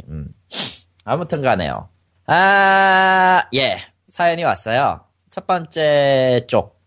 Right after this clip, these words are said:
사연부터 한번 가보죠. 예, 페이스북 팬페이지에 올라온 사연이고요. 아, 예.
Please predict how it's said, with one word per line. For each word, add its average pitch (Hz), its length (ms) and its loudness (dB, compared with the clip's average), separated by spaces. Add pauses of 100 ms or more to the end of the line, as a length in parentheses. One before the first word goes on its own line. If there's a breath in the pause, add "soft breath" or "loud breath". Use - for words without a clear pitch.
(160)
사연부터 113 760 0
한번 110 320 -2
가보죠. 76 540 -2 (100)
예, 67 220 -6 (200)
페이스북 160 420 -8
팬페이지에 147 420 0
올라온 104 320 6
사연이고요. 98 640 0 (340)
아, 135 1040 4 (720)
예. 113 260 -4